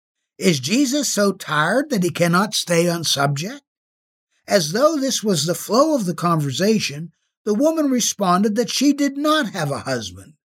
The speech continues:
as a matter of fact. That's in verse seventeen. Jesus affirmed the truth of her statement as though he already knew. "In fact," Jesus went on, "you have had five husbands,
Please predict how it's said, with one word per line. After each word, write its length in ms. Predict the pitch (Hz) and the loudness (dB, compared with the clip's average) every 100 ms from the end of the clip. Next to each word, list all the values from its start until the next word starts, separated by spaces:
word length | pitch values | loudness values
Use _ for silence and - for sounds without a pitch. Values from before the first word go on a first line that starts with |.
| _ - | _ -12
as 180 | 165 135 | -8 -6
a 60 | |
matter 340 | 123 107 98 95 | -4 -4 -8 -12
of 80 | 95 | -18
fact. 340 | - - - _ _ _ _ _ _ | -18 -18 -20 _ _ _ _ _ _
That's 200 | 156 - | -12 -8
in 100 | 127 | -10
verse 260 | 110 104 - | -10 -10 -12
seventeen. 580 | 101 107 - 175 151 _ _ _ _ _ _ _ _ _ _ | -14 -18 -18 -18 -18 _ _ _ _ _ _ _ _ _ _
Jesus 440 | - 349 269 277 240 | 0 0 2 0 0
affirmed 500 | - 208 277 320 277 | -2 0 2 2 0
the 80 | 233 | -4
truth 380 | - 349 339 | 2 2 2
of 140 | 247 156 | 0 0
her 160 | 165 | 0
statement 680 | 156 - 151 139 156 233 - _ _ - | 0 0 0 0 -2 -6 -8 _ _ -12
as 220 | 165 135 | -6 -2
though 160 | 156 135 | 0 2
he 160 | 160 | 2
already 460 | 139 110 104 107 147 | 0 -2 -8 -4 -2
knew. 240 | 196 185 _ _ _ _ _ _ _ | -2 -6 _ _ _ _ _ _ _
"In 180 | 202 196 | 0 0
fact," 500 | 175 240 196 165 - 143 | 0 0 0 -2 -8 0
Jesus 440 | 175 131 143 - | 0 2 -2 -4
went 220 | 127 113 | -6 -8
on, 360 | 113 120 175 175 _ _ | -8 -8 -10 -12 _ _
"you 200 | 214 202 | -2 0
have 140 | 165 | 0
had 260 | - 160 156 | 0 -2 -2
five 380 | - 233 160 101 | 0 2 2 0
husbands, 580 | 131 107 113 190 226 | -4 -4 -2 0 0